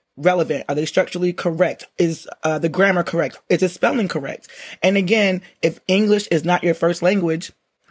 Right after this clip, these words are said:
or you know you're not a strong writer, I encourage you to seek a professional. And it could be something as simple as, "Okay, well, you, s-,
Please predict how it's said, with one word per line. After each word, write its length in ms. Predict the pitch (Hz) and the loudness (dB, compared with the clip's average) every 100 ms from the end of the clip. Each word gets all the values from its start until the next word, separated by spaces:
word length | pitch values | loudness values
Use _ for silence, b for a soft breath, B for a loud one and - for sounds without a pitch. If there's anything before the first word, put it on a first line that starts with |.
| b - | b -2
or 80 | |
you 140 | 156 185 | 0 2
know 80 | 185 | 2
you're 160 | 170 | 2
not 140 | 156 160 | 0 -2
a 40 | |
strong 300 | - 165 160 | -2 -2 0
writer, 460 | 180 226 170 180 - _ _ _ _ _ - - | 0 2 0 -2 -8 _ _ _ _ _ -16 -4
I 120 | 156 | 0
encourage 420 | 170 170 180 185 165 | 0 0 0 2 2
you 80 | |
to 160 | 165 165 | 0 -2
seek 280 | - 175 - | -2 -4 0
a 80 | - | -2
professional. 640 | - 170 170 - 135 - - B B B | 0 0 0 -2 -6 -10 -14 B B B
And 100 | 185 | 2
it 100 | 226 | 2
could 120 | 254 | 2
be 100 | 233 | 0
something 400 | 208 185 180 170 | 2 0 0 -2
as 120 | 160 | 0
simple 340 | 170 165 165 | -2 0 0
as, 300 | 165 156 151 - B B B | 0 -2 -6 -12 B B B
"Okay, 260 | 202 202 | 0 2
well, 160 | 180 175 | 2 2
you, 80 | 202 | 0
s-, 140 | - | -2